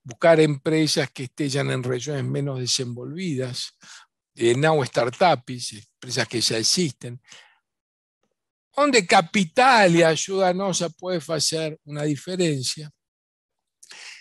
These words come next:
trabajando junto a emprendedores, y ustedes ven ahí la secuencia de definiciones que hacen estos filtros, para construir juntos, así como un plano de negocios, un plano de impacto y de E S G, o sea, temas para dentro de la compañía y para afuera.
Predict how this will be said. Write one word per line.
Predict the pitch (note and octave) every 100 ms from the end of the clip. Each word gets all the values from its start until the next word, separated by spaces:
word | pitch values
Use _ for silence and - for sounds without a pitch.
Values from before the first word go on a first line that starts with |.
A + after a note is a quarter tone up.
| _ _ _ _
trabajando | F3+ F#3 F#3 G#3 A#3 A3 G3+ D#3+
junto | F3+ F#3 F#3+
a |
emprendedores, | F3+ D#3 E3 E3 G3+ A#3+ A3 E3+ -
y | D#3
ustedes | D3+ - D#3+
ven | D#3 D3+
ahí | D3+
la | D3
secuencia | C3 C#3+ - F3+ E3+ - C#3
de | C#3
definiciones | B2+ - B2 B2+ - F#3+ C#3+
que | - B2
hacen | F3 F#3 C3+ B2+
estos | A#2+ - D3 -
filtros, | C#3 G#2+ G#2 C#3+ _ _ _ - - _ _ -
para | F#3+ F#3+
construir | F3+ E3 - G#3 F#3+ F3+
juntos, | D#3+ D#3+ D3 C#3 A#2+
así | C#3 C3 F#3
como | E3 D#3+
un | E3+ E3
plano | E3+ F3 E3 E3+
de | E3
negocios, | E3+ E3+ F3+ E3 E3 -
un | D3 C#3+
plano | - C3+ C3+ C3 B2+
de |
impacto | C3 C3+ - E3 A2+ _ C3+ - _ _ _ _ _
y | - B2
de | C3
E |
S | B2+ - A2+
G, | G2 G2
o |
sea, | - A2+
temas | C#3 C3+ G#2+
para | - A2+
dentro | C3+ F#3 F3+ E3+
de | D3
la |
compañía | C#3 C3+ C3 C3+ C#3 C#3+
y |
para | C3+ A#2 B2
afuera. | - _ - -